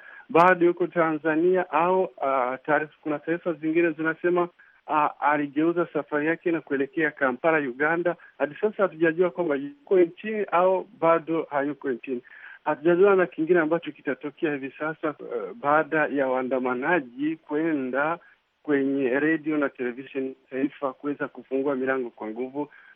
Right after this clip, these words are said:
O, jana alasiri walijaribu, lakini polisi, jeshi ambalo linalinda kituo kile liliwasambaratisha. Hatujajua sasa, eh, leo kutakuwaje? Je, kutakuwa majeruhi? Je, kutakuwa watu ambao wanafariki?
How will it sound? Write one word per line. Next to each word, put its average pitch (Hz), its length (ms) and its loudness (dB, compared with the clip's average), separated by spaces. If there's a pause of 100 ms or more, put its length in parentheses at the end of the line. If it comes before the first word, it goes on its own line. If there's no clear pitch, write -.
(140)
O, 117 680 -2
jana 165 680 2
alasiri 143 680 -2 (120)
walijaribu, 143 840 0
lakini 170 420 2
polisi, 180 760 -2 (480)
jeshi 196 360 4
ambalo 185 220 4
linalinda 165 760 4 (160)
kituo 143 320 -4
kile 151 360 -2 (680)
liliwasambaratisha. 127 1000 -2
Hatujajua 135 680 -2
sasa, 139 300 -2 (480)
eh, 107 420 0 (200)
leo 156 500 4
kutakuwaje? 135 1080 0
Je, 135 280 0
kutakuwa 135 460 -6
majeruhi? 139 480 -4
Je, 135 220 0
kutakuwa 135 640 -2
watu 143 300 0
ambao 139 260 -2
wanafariki? 139 800 -2